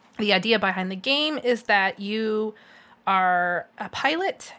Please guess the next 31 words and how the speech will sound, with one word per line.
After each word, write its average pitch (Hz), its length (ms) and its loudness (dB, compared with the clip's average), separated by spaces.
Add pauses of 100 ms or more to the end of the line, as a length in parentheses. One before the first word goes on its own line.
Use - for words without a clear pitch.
(120)
and 208 640 -2
you 226 360 -4
were 208 260 -2
separated 240 560 0
from 190 600 -4
the 202 280 -8
f-, - 280 -16
your 208 160 -2
fleet 233 420 -6
and 190 240 -6
you're, 185 220 -4
like, 180 160 -4
really, 214 260 -2
really 202 220 0
far 180 260 -2
out 160 200 -4
in 185 120 -10
space. 160 380 -8
You 160 80 -12
have 165 100 -14
no 180 80 -6
idea 160 240 -8
how 147 120 -6
to 151 80 -12
get - 140 -10
home. 277 280 0
You've 254 120 -2
been 208 120 -2
trying 208 300 -2
to 190 60 -4
warp, 196 400 -2